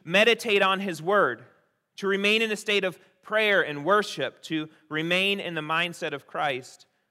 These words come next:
all day long. Similar to the psalmist's admonition, I love this,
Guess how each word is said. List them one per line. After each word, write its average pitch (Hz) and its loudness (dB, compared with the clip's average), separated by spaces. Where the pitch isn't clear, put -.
all 131 -6
day 123 -8
long. 113 -8
Similar 185 0
to 180 -8
the 156 -6
psalmist's 170 -2
admonition, 143 -6
I 131 0
love 151 4
this, 120 -6